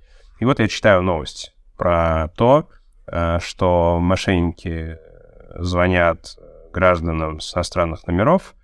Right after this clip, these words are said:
представляются сотрудниками различных госорганов под предлогом доставки важной корреспонденции, просят назвать код для входа на портале госуслуг или на, э, входа на какой-то финансовый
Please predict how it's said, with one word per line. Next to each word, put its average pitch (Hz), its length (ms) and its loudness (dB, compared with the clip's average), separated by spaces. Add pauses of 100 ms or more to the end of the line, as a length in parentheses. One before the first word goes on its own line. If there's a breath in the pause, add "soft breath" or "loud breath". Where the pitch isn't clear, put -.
(380)
представляются 107 560 2
сотрудниками 95 720 0
различных 90 760 -2
госорганов 135 800 0
под - 220 -6
предлогом 95 600 -2
доставки 92 500 0
важной 90 320 -2
корреспонденции, 123 760 0
просят 123 520 -2
назвать 95 580 2 (400)
код 131 360 0
для 95 300 4
входа 151 500 -2
на 110 200 4
портале 92 460 0
госуслуг 90 680 -4
или 123 480 0 (300)
на, 98 640 4
э, 50 340 -6
входа 98 420 0
на 90 500 2
какой-то - 260 -6
финансовый 82 640 -4